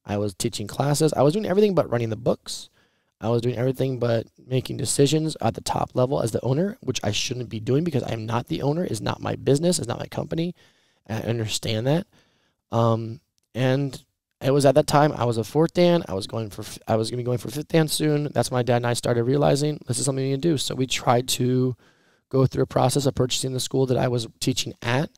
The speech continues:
and then we would change the name, so forth, and everything else, and keep the students. That process did not, uh, fulfill itself, so we then st-, I s-, shook hands. I said good-, I put my two weeks notice in before December, and I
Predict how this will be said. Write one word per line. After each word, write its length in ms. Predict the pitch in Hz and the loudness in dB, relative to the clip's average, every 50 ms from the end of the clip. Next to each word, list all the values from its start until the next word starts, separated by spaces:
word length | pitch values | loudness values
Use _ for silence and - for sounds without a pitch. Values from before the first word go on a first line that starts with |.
| _ _ _ _ _ _ _ _ _ _ _ | _ _ _ _ _ _ _ _ _ _ _
and 80 | - 123 | -2 -2
then 80 | 127 | 0
we 80 | 127 120 | 0 0
would 140 | 120 117 117 | -2 -2 -2
change 280 | - - 120 127 - | -4 -4 -4 -4 -6
the 60 | - | -8
name, 260 | 123 123 127 139 147 139 | -4 -2 0 0 0 0
so 220 | - 165 165 147 | 0 0 0 0
forth, 260 | - 156 170 160 - | 2 2 2 0 0
and 80 | - 127 | 0 0
everything 340 | 127 127 135 135 - 139 135 | 0 0 0 -2 0 0 0
else, 340 | 143 170 190 180 - - | 2 2 2 0 -2 -4
and 180 | - - - 110 | -6 -10 -12 -10
keep 160 | - - - | -10 -10 -8
the 60 | - | -8
students. 400 | - - - 135 147 170 175 - | -6 -4 -2 0 0 -2 -2 -2
That 240 | - - 127 123 - | 2 4 4 4 4
process 360 | - 143 131 135 - - 131 | 4 4 4 4 2 0 -2
did 120 | - - 131 | -2 -2 -2
not, 260 | 127 123 123 117 - _ _ _ _ | 0 0 0 0 -2 _ _ _ _
uh, 260 | 123 120 104 117 123 | -2 -2 0 -2 -2
fulfill 340 | - - - - - 135 135 | -4 -8 -8 -2 0 2 2
itself, 340 | 139 - - - 165 180 - | 2 2 2 2 2 2 0
so 240 | - - - 120 120 | -2 0 0 0 2
we 320 | 120 127 127 131 131 - - - _ _ _ _ _ _ _ _ | 2 2 2 0 0 -2 -8 -16 _ _ _ _ _ _ _ _
then 200 | - 123 135 131 - | 0 0 0 -2 -4
st-, 420 | - - - - - - - - - | -6 -4 -2 -2 -2 -2 -4 -4 0
I 140 | - 113 127 | 2 2 2
s-, 240 | 120 - - - - _ _ _ _ 151 _ _ _ _ _ _ 123 | 2 0 -4 -6 -8 _ _ _ _ -20 _ _ _ _ _ _ -12
shook 280 | 110 - - 127 117 - | -10 -4 -2 -2 -2 0
hands. 320 | - 143 160 185 214 196 | 0 2 2 2 2 0
I 120 | 190 - 113 | -2 -2 -2
said 220 | - - - 113 117 | 0 0 0 0 -2
good-, 140 | 113 104 - - | -4 -6 -4 -2
I 240 | 120 120 117 117 113 - - - | 0 0 0 0 -4 -12 -10 -8
put 80 | - - | -4 -2
my 100 | 127 120 | -2 -4
two 180 | 101 - - 127 | -2 -2 -2 0
weeks 220 | 127 120 - - | 0 -2 -2 -4
notice 420 | 139 131 135 147 151 165 170 - | -2 -2 0 0 -2 -2 -2 0
in 240 | - 175 185 208 208 | 2 2 2 2 0
before 420 | 185 139 - - 131 131 131 127 123 | -2 -4 -2 0 2 2 2 2 0
December, 520 | 117 113 - 143 147 165 180 190 202 180 - - _ _ _ _ _ _ _ _ | 0 -2 -2 -2 0 0 0 0 0 -2 -6 -12 _ _ _ _ _ _ _ _
and 320 | - 127 131 139 147 135 - | -2 0 2 2 0 -2 -2
I 720 | - 113 120 120 123 127 135 139 143 143 143 147 - - | -2 0 0 2 2 2 2 2 2 2 0 -2 -4 -8